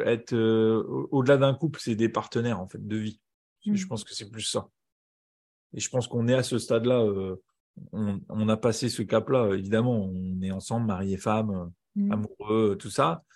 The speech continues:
Speaker 1: mais, euh, on est des vrais partenaires de vie, quoi. Clairement, euh, je pense qu'on a passé un stade, en fait. Donc, c'est, c'est,
Speaker 2: <laughs>
Speaker 1: on se dit, après, on n'est pas à l'abri, hein. C'est, on sait pas, hein, ce qui peut nous arriver, mais en tout cas, euh,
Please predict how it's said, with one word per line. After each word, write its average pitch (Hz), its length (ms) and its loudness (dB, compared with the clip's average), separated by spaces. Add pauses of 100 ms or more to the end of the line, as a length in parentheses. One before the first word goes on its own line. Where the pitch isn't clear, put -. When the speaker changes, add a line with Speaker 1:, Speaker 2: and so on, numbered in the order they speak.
(340)
Speaker 1:
mais, 131 300 4
euh, 117 320 8
on 113 160 2
est 113 80 0
des 110 160 0
vrais 123 340 2
partenaires 113 460 -2
de 123 100 0
vie, 123 200 -4
quoi. 117 240 -10
Clairement, 113 440 -2
euh, 95 280 -2 (720)
je - 80 -20
pense 127 140 -2
qu'on 123 100 2
a 110 80 6
passé 113 240 0
un 113 60 0
stade, 110 260 0
en 98 60 -8
fait. - 260 -14 (240)
Donc, 120 160 -8
c'est, 113 240 -2
c'est, 101 420 -2 (480)
Speaker 2:
<laughs> - 540 -20
Speaker 1:
on 110 80 -6
se 98 80 -6
dit, 127 180 4
après, 123 280 4
on 113 80 2
n'est 101 80 2
pas 98 160 0
à - 20 0
l'abri, 151 320 4
hein. 165 180 -4
C'est, - 180 -20 (100)
on - 80 -20
sait - 160 -20
pas, 131 120 2
hein, 113 60 0
ce - 80 -8
qui - 80 -20
peut 117 140 -6
nous 104 200 -4
arriver, 127 280 0
mais 104 180 2
en 98 80 -4
tout - 140 -14
cas, 147 180 6
euh, 98 320 4